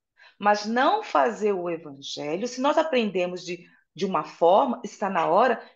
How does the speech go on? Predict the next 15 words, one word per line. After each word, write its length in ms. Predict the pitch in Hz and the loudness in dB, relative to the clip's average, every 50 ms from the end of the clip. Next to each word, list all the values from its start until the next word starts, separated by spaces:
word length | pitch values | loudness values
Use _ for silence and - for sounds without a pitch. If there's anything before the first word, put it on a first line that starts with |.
| _ - | _ -14
de 340 | 160 - 226 240 180 - - | -8 -4 -4 -4 -4 -4 0
gradualmente 1080 | 196 220 233 240 247 269 277 277 226 233 233 220 208 196 185 185 190 190 - - 202 202 | 2 4 4 6 6 4 4 2 2 2 2 2 2 -2 -4 -6 -8 -10 -10 -10 -10 -8
juntos 520 | 180 160 170 185 180 175 170 170 - - | -8 -8 -6 -6 -6 -8 -10 -12 -16 -8
também 560 | - 180 175 180 156 147 143 151 165 190 185 _ _ _ _ _ | -6 -4 -4 -4 -4 -6 -6 -6 -8 -10 -14 _ _ _ _ _
con-, 320 | - - 220 208 208 208 - - | -6 -2 -2 -2 -2 -4 -2 0
a, 320 | - 190 202 202 - - - _ _ _ | 2 2 2 0 -4 -14 -18 _ _ _
estudarmos 920 | 233 - - - - 220 180 147 165 156 147 151 180 220 254 285 294 - - - | -4 -2 -2 -2 -4 -6 -2 2 2 4 4 4 2 2 -2 -4 -8 -10 -8 -6
e 160 | 294 294 - | -6 -2 2
passarmos. 1080 | - 302 302 302 302 - - - - - 277 277 269 247 226 214 190 180 170 175 175 170 - - _ _ _ _ _ _ _ _ _ _ _ _ - - - | 2 2 2 2 -2 -10 -14 -6 0 2 4 4 4 4 2 0 -2 -4 -8 -10 -12 -14 -16 -20 _ _ _ _ _ _ _ _ _ _ _ _ -8 0 4
Foi 160 | 285 285 269 | 6 6 6
equivocado? 680 | 254 - 240 185 208 208 208 - 254 254 254 226 226 - | 4 2 0 0 0 0 2 2 2 4 2 2 -2 -10
Foi. 640 | - - - - 285 247 254 247 220 175 156 - - - _ _ _ - | -14 -16 -2 2 6 6 8 6 6 4 0 -4 -10 -18 _ _ _ -10
Então 320 | 233 226 262 262 262 220 | -6 -2 -2 -2 -2 -2
vamos 420 | - - 277 339 359 370 330 247 240 | 2 4 4 4 4 0 -4 -8 -10
estudar 640 | 226 - - 247 208 247 262 277 254 226 - - | -12 -14 -12 -4 0 2 2 2 2 0 -4 -8